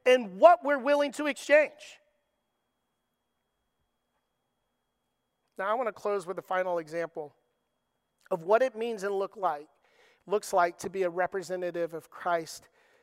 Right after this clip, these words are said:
desiring peace and not war. This is somewhat of a recent ev-, event. I don't know exactly when it happened. That doesn't matter. There was a police officer by the,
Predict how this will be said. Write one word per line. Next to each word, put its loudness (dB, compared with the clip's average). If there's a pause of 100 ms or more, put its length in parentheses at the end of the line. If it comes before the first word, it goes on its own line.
(180)
desiring 0
peace -12
and -12
not -12
war. -18 (1000)
This -6
is -4 (280)
somewhat 2
of 0
a -4
recent -8
ev-, -6 (200)
event. 0
I 8
don't 0
know 0
exactly 0
when -4
it -6
happened. -2 (160)
That -12
doesn't -12
matter. -12 (840)
There 4
was -2
a 4
police -6
officer -2
by 2
the, -6